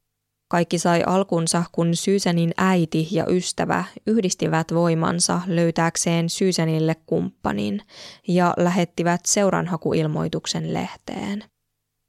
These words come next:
Ilmoituksessa Susan esiteltiin aktiiviseksi terveydenhuoltoalan ammattilaiseksi, joka oli kiinnostunut keskustelusta ja hauskasta ajanvietosta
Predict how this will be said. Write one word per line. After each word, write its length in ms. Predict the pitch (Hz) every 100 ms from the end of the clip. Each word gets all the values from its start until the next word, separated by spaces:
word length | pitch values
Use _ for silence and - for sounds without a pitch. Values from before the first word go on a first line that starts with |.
| _ _ _ -
Ilmoituksessa 880 | 160 160 175 175 165 - 170 - 175
Susan 580 | - 180 185 180 170 165
esiteltiin 800 | 170 175 170 165 165 170 165 165
aktiiviseksi 720 | - - - 170 165 165 - 160
terveydenhuoltoalan 1300 | 175 165 156 160 156 160 156 156 - - 156 156
ammattilaiseksi, 1200 | - 156 151 - - - - 202 - - - 196 - - - -
joka 320 | 180 - 175
oli 200 | 180 175
kiinnostunut 680 | - 202 175 170 165 160 160 -
keskustelusta 880 | 190 - 175 - 170 170 - 175 185
ja 120 | 165
hauskasta 520 | 180 175 - 175 -
ajanvietosta 880 | 160 160 156 156 160 160 180 - 170